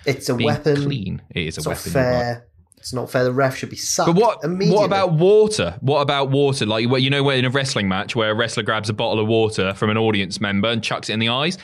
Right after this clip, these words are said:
Speaker 2: Is that a weapon? Where's
Speaker 1: Yeah, well,
Speaker 2: the
Speaker 1: they
Speaker 2: line?
Speaker 1: shouldn't do it. Yeah, they shouldn't do it. But
Speaker 2: That
Speaker 1: I
Speaker 2: should
Speaker 1: guess
Speaker 2: be an
Speaker 1: the
Speaker 2: instant
Speaker 1: line,
Speaker 2: D Q
Speaker 1: I
Speaker 2: in the
Speaker 1: guess
Speaker 2: main
Speaker 1: the
Speaker 2: event.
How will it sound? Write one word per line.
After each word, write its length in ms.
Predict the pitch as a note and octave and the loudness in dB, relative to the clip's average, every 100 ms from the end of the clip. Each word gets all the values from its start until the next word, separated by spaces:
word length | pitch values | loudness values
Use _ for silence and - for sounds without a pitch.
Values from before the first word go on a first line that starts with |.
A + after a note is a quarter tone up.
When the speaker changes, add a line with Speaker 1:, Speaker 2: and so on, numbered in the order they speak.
| - | -8
Speaker 2:
Is 180 | A#2+ B2 | -4 -2
that 180 | D3 C#3 | -2 0
a 40 | |
weapon? 460 | D3+ D#3+ D#3+ G3 G3+ - | 2 0 2 0 0 -6
Where's 240 | B2+ C3+ B3+ | -2 2 4
Speaker 1:
Yeah, 60 | |
well, 40 | B3+ | 4
Speaker 2:
the 0 | |
Speaker 1:
they 60 | F3+ | 4
Speaker 2:
line? 320 | E3+ C4 A3 | 2 2 0
Speaker 1:
shouldn't 0 | |
do 140 | G3 C#4 F#3 | 0 0 0
it. 60 | D3 | 2
Yeah, 160 | F3+ | 2
they 100 | G3 | 2
shouldn't 320 | F#3 G3+ F#3 | 0 -2 -2
do 140 | F3+ G#3 | 0 2
it. 300 | B2+ G#2+ - | 2 0 -2
But 80 | D3 | 0
Speaker 2:
That 60 | |
Speaker 1:
I 20 | D3+ | 2
Speaker 2:
should 60 | |
Speaker 1:
guess 100 | F3 | 2
Speaker 2:
be 80 | D3+ | 2
an 40 | D#3+ | 2
Speaker 1:
the 40 | |
Speaker 2:
instant 220 | D#3 D#3 D#3+ | 4 2 2
Speaker 1:
line, 60 | |
Speaker 2:
D 200 | D3+ C#3+ | 0 0
Q 300 | C3+ A2+ F2+ D3 | 0 -2 -2 0
Speaker 1:
I 60 | |
Speaker 2:
in 60 | B2+ | 0
the 40 | C#3+ | 2
Speaker 1:
guess 60 | E3+ | 2
Speaker 2:
main 160 | G3 | 2
Speaker 1:
the 100 | |
Speaker 2:
event. 60 | G3 | 2